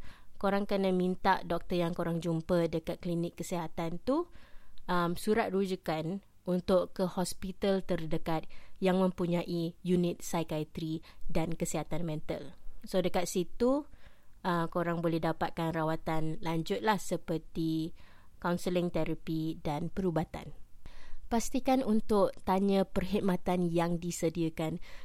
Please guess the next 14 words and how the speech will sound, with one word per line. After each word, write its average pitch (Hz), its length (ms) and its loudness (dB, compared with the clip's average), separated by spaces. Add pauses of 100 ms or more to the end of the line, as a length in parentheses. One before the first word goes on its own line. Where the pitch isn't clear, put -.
seperti 190 800 0 (400)
akses - 640 2
kepada 160 640 0 (100)
kaunselor 170 600 0
dan 180 180 0
pakar 170 560 0
psikologi 160 640 4
klinikal 214 640 2 (380)
di 190 160 0
hospital 175 580 -2
tersebut, 170 480 0 (460)
terutamanya 214 720 2
jika 185 320 0
anda 170 480 2